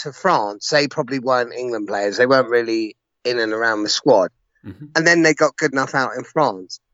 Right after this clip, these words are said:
Speaker 1: Now, I'm actually gonna stick up here for the coaches there, for all the, like, the Stuart Lancasters or whoever, and say, "Look what Ashton did. He went out there.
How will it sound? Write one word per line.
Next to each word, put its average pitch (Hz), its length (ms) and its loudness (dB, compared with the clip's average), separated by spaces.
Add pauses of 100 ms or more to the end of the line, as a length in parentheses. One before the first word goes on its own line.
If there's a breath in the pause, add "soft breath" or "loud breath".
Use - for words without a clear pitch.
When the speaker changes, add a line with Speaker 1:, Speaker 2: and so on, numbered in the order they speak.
(160)
Speaker 1:
Now, 175 300 4 (420)
I'm 220 140 4
actually 185 320 0
gonna 151 100 -2
stick - 360 -4
up 196 200 0
here 104 200 -8
for 120 120 -18
the 101 100 -18
coaches 110 420 -8
there, 104 220 -4
for 120 140 -10
all 110 200 -4
the, 107 140 0
like, 104 200 2 (140)
the 107 80 -8
Stuart 110 360 0
Lancasters 107 640 -2
or 113 180 4
whoever, 113 260 4
and 117 100 2
say, 131 260 4 (560 loud breath)
"Look 208 160 4
what 208 140 2
Ashton 190 440 -2
did. 117 140 -8
He 196 160 -4
went 220 240 2
out 131 240 -4
there. 98 280 -6